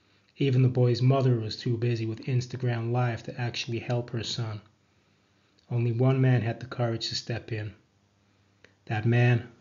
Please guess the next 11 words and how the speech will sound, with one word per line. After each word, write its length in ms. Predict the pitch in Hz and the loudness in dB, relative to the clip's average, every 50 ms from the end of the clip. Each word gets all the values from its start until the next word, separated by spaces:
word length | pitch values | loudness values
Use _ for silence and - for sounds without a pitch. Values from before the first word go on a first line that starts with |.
| _ - | _ -10
was 140 | - 104 98 - - | -10 -10 -10 -10 -8
Greg. 360 | - 110 107 107 104 104 - - _ _ _ _ _ _ _ _ _ _ _ _ _ _ _ _ _ _ _ _ _ _ _ _ _ _ _ _ _ _ _ _ _ _ _ _ _ _ _ _ _ _ _ _ _ _ _ | -6 -4 -4 -4 -4 -6 -10 -16 _ _ _ _ _ _ _ _ _ _ _ _ _ _ _ _ _ _ _ _ _ _ _ _ _ _ _ _ _ _ _ _ _ _ _ _ _ _ _ _ _ _ _ _ _ _ _
He 80 | - 127 | -10 -4
took 300 | - - 135 127 - - | 0 0 0 0 2 2
two 160 | - 151 143 | 4 4 6
steps 340 | 131 - - 151 135 131 - | 4 4 2 2 2 0 -2
forward, 560 | - - 147 135 131 131 123 117 113 113 - - - _ _ | -2 2 4 4 6 4 4 2 0 -4 -8 -12 -20 _ _
launched 460 | - 135 139 147 151 156 156 - - | 0 4 6 8 8 8 6 4 2
himself 520 | - 131 123 123 - 135 127 113 110 - - | 0 -2 -2 -2 -2 -2 -4 -4 -4 -6 -6
into 200 | 120 110 - 120 | -8 -6 -6 -4
midair, 520 | 117 123 123 123 127 127 120 113 107 - | -2 -2 -2 0 0 0 -2 -2 -6 -10